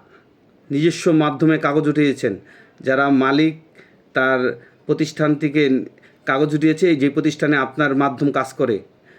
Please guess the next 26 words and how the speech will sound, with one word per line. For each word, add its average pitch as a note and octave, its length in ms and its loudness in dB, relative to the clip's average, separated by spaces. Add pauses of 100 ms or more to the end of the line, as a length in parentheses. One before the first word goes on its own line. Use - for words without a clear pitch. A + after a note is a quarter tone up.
(340)
শুধু D#3+ 300 -2
তারাই E3+ 380 2
অরিজিনাল D#3+ 500 2
নিউজটা D3+ 280 0
আপনাদের C3+ 380 -2
দেবে। A2+ 300 0 (420)
কিন্তু C#3+ 220 0
কোনো C#3+ 160 2
মাধ্যমের C#3+ 640 2
মাধ্যমে, C#3 400 0
যা C3 160 0
দালালের D3 380 2
মাধ্যমে C#3+ 300 0
যারা C3 160 2
কাগজ C3+ 260 0
জমা C#3 200 0
দিয়েছেন, D3 280 0
তারা C#3 180 0
আপনাদের C3+ 300 -2
এই C3+ 80 2
নিউজটা C3+ 400 2
দেবে C#3+ 400 0
না। G#2 60 -2 (460)
আপনাদের C3+ 460 -2 (640)
সকলের E3+ 600 0
কপাল D#3 420 0